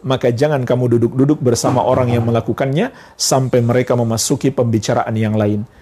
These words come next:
Kalau kamu bersama mereka, kamu kalau begitu sama dengan mereka. Apa sebab dia disamakan dengan mereka? Karena dia ridho, dia setuju dengan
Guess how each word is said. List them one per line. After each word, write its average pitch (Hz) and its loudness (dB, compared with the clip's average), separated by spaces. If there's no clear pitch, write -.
Kalau 107 2
kamu 156 0
bersama 117 0
mereka, 139 0
kamu 117 2
kalau 107 2
begitu 104 0
sama 123 0
dengan 101 0
mereka. 95 -6
Apa 208 0
sebab 147 0
dia 143 2
disamakan 135 -2
dengan 120 -2
mereka? 143 -2
Karena 110 0
dia 110 2
ridho, 117 2
dia 131 2
setuju 147 2
dengan 127 -2